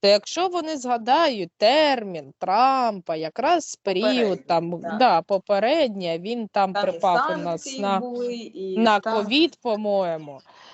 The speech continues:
Speaker 2: Мгм.
Speaker 1: Коли у нас там нафту, щоб забрати нафту, треба було платити тому, хто її забирає, коли він обвалив нафіг ринок, коли він перекрив Сєвєрний поток два,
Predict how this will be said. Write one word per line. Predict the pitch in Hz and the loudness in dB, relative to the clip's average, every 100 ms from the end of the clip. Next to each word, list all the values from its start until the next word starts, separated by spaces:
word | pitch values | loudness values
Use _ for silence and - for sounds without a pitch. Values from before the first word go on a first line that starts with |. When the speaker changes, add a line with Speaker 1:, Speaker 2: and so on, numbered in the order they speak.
| - | -20
Speaker 2:
Мгм. | 180 202 | -12 -2
Speaker 1:
Коли | 220 240 262 | 0 2 2
у | 233 | 2
нас | 220 226 | 0 0
там | - 214 | -2 -2
нафту, | 233 254 262 220 - 214 190 | 0 2 2 0 -8 -12 -10
щоб | - 196 - | -10 -10 -8
забрати | 202 202 208 220 202 208 | -4 -4 0 0 0 0
нафту, | 196 185 - | 0 -2 -8
треба | 190 208 202 190 | -2 0 0 -2
було | 190 190 | 0 0
платити | 180 196 190 190 196 | 2 0 0 -4 -4
тому, | - 196 190 | -4 -2 -2
хто | - 185 | -2 -2
її | 180 190 190 | 0 -2 -4
забирає, | 170 175 170 160 202 339 311 180 160 139 | -2 -2 0 2 4 4 2 0 -6 -8
коли | - 175 185 | -6 -6 -4
він | 190 190 | -4 -4
обвалив | 180 180 196 202 180 180 | -4 0 2 2 -2 -2
нафіг | 180 - 170 - | -4 -2 -4 -2
ринок, | 151 180 269 277 208 156 | 0 4 4 4 2 -2
коли | - 170 | 0 0
він | 180 185 | 0 -2
перекрив | 190 196 190 214 214 | 0 2 2 0 -4
Сєвєрний | - - 196 185 180 175 | -4 -4 0 0 0 -4
поток | 180 175 175 165 | -4 -2 -2 -2
два, | 160 156 156 170 240 233 175 | -2 0 4 6 6 4 0